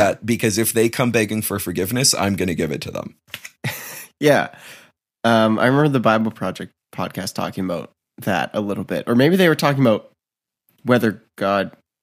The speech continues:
Speaker 2: changes, like, his plans. I, uh, either way, they, they referenced, uh, I think, Jeremiah,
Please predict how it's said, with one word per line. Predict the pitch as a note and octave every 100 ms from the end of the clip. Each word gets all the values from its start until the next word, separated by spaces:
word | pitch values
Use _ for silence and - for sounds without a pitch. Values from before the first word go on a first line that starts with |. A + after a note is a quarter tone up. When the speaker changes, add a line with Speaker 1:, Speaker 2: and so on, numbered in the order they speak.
| _ _ _
Speaker 2:
changes, | - - F#2+ F#2+ F#2 -
like, | B1 -
his | F#2+ _ _ _
plans. | F#2 E2+ F2+ - -
I, | A#2+
uh, | - B2+ A#2+ -
either | D3+ D3
way, | A2+
they, | G#2 A#2+ F2
they | A2+ G#2
referenced, | G#2+ - G#2 G2+ G#2
uh, | F#2
I | G2
think, | - G2+ - - - _ _ _ -
Jeremiah, | - A2 G#2 G2 G2 G2 D#2